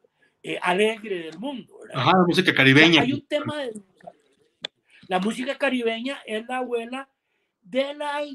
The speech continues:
Speaker 1: del, del, tú sabes, de la cumbia, de la salsa, de los blues, del jazz, este,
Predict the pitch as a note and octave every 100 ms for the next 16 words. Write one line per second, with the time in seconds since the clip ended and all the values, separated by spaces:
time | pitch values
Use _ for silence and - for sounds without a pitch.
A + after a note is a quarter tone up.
0 | A3 _ B3 C4 C4+ _ F3+ B3 C#4 C#4
1 | B3+ G3+ F3+ - - A3+ C4 B3+ A3+ B3+
2 | C4 - B3 A#3+ G#3+ G3+ - _ _ G3
3 | C4+ C#4+ C4+ G3+ F#3+ F#3 F3 _ _ D3+
4 | F3+ C#4+ D4+ C#4+ F#3 G3+ G#3 G3+ _ _
5 | F3 B3 C#4+ B3+ F#3 E3+ F3 - _ _
6 | _ _ - F#3 F3+ - F#3+ F3 E3+